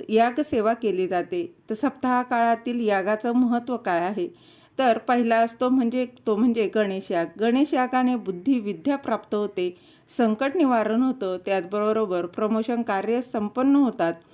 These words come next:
त्यानंतर असतो तो म्हणजे मनोबोध याग. मनोबोध यागाने मनाचा विचलितपणा कमी होतो, योग्य दिशेस वाटचाल करण्यास सुरुवात होते, मानसिक विकार नाहीसे होतात.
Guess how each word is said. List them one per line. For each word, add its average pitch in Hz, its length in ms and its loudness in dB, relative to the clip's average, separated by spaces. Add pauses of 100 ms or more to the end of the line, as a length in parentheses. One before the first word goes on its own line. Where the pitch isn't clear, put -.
(380)
त्यानंतर 269 460 2
असतो 262 340 -2
तो 247 200 0
म्हणजे 240 300 2
मनोबोध 226 600 0
याग. 202 200 0 (440)
मनोबोध 254 520 2
यागाने 220 520 0
मनाचा 208 480 -2
विचलितपणा 233 720 -2
कमी 226 300 0
होतो, 220 480 0
योग्य 208 460 -2
दिशेस 214 440 -4
वाटचाल 226 440 -2
करण्यास 233 500 -4
सुरुवात 240 400 -2
होते, 190 340 -4 (440)
मानसिक 240 540 0
विकार 220 340 0
नाहीसे 233 480 2
होतात. 247 400 -2